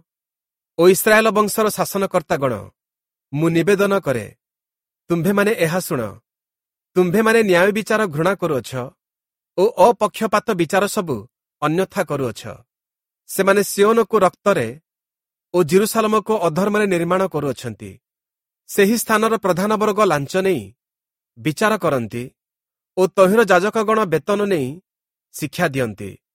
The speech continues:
ଓ ତହିଁର ଭବିଷ୍ୟତ ବକ୍ତାଗଣ ଅର୍ଥ ନେଇ ମନ୍ତ୍ର ପଢ଼ନ୍ତି। ତଥାପି ସେମାନେ ସଦାପ୍ରଭୁଙ୍କ ଉପରେ ନିର୍ଭର କରି କୁହନ୍ତି,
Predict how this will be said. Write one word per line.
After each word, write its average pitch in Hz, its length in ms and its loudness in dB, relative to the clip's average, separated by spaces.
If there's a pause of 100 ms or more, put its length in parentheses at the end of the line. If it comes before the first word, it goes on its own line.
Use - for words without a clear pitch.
(600)
ଓ 185 100 4
ତହିଁର 208 360 4
ଭବିଷ୍ୟତ 196 480 0
ବକ୍ତାଗଣ 214 420 0 (100)
ଅର୍ଥ - 320 -2
ନେଇ 208 180 2
ମନ୍ତ୍ର 143 360 -2
ପଢ଼ନ୍ତି। 127 500 -4 (760)
ତଥାପି 214 400 -2
ସେମାନେ 214 320 0
ସଦାପ୍ରଭୁଙ୍କ 196 680 -2 (120)
ଉପରେ 208 240 -2
ନିର୍ଭର 160 400 -2
କରି 208 220 -4
କୁହନ୍ତି, 127 460 -8